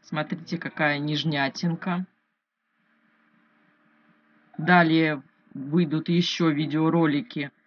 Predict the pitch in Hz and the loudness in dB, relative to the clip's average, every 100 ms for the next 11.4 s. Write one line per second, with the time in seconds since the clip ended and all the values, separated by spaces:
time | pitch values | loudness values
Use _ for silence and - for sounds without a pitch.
0 | _ 147 135 165 147 170 151 147 143 139 | _ -12 -4 -2 2 4 4 0 -4 -6
1 | - _ 170 170 156 151 - 160 156 - | -10 _ 2 2 2 -2 0 2 2 0
2 | 147 135 - 160 160 - 185 143 143 147 | -10 -10 -8 -8 -8 -4 -2 0 -2 -4
3 | 180 175 156 - 165 - - 151 147 151 | -6 -6 -6 -4 -6 -6 -8 -8 -6 -4
4 | 156 170 156 165 156 156 156 165 175 147 | 0 0 0 -2 -4 -2 -2 -2 -2 -4
5 | 127 147 - 143 156 156 - - - 202 | -4 -10 -8 -4 -2 -4 -4 -6 -6 -8
6 | - - 156 151 - - _ _ _ _ | -8 -8 -4 -4 -8 -18 _ _ _ _
7 | _ _ _ _ _ _ 185 190 - 165 | _ _ _ _ _ _ -2 -2 -4 -6
8 | - 180 170 - 180 165 - 175 160 180 | -2 0 0 -2 -2 -4 -2 0 0 -2
9 | 139 147 139 - 151 135 - 175 151 143 | -4 -4 -6 -10 -10 -6 -4 0 2 0
10 | 165 - - _ _ _ _ _ - 180 | -4 -8 -20 _ _ _ _ _ 0 2
11 | 165 156 165 | 2 0 -2